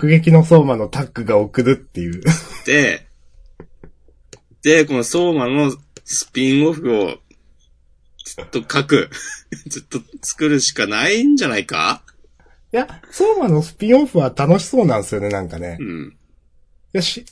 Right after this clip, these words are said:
Speaker 1: 篠宮シェフの話とかずっと書いてていいんじゃないとか思うんですけど。<laughs> なんか。うん。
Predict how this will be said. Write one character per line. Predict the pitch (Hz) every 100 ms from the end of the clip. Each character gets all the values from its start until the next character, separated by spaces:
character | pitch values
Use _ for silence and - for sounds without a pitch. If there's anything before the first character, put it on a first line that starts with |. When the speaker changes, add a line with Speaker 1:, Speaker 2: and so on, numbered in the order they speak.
| _
Speaker 1:
篠 | - - 220
宮 | 269 196 135
シ | 165
ェ |
フ | 156
の | 117
話 | 107 107 -
と |
か | 98
ず | 98
っ |
と | - 165
書 | 202
い |
て | 147
て | 113
い |
い | 123
ん | 143
じ |
ゃ | 101
な | 95
い | 90
と | 85
か |
思 | 92 113 165 - -
う |
ん | 202
で | -
す | 170
け | - -
ど。 | 165 139 - - - - - - - - _ _ _ - _ _ _ _ - - - - - - - - _
<laughs> |
な | 165
ん | 175 170
か。 | 156 104 101 - - _ _ _ _ _ _ _ _ _ _ _ _ _ _ _ _ _ _ _ _ _ _ _ _ _ -
う | 104
ん。 | 104 95 90 82